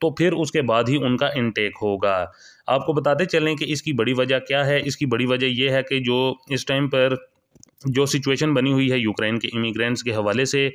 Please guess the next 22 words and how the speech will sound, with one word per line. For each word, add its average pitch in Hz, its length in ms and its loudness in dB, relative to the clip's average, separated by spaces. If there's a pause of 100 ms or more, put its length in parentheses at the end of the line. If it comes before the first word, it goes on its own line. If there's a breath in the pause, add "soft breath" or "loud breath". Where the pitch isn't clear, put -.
(440 loud breath)
यानी 120 220 2
कि 135 180 -2
यूक्रेन 123 300 0
में 143 140 2
जो 135 180 2
इम-, 123 540 -2
जो 123 220 0
सिचुएशन 123 540 -2
बनी 117 200 0
हुई 131 200 0
है, 127 240 0 (800)
जो 123 420 2 (380 loud breath)
इस 139 260 0
मारामारी 123 480 2
के 135 140 0
हवाले 120 320 2
से, 143 160 0
तो 143 180 -4
इस 147 160 0
वजह 147 240 2
से 147 220 2
अब 127 300 0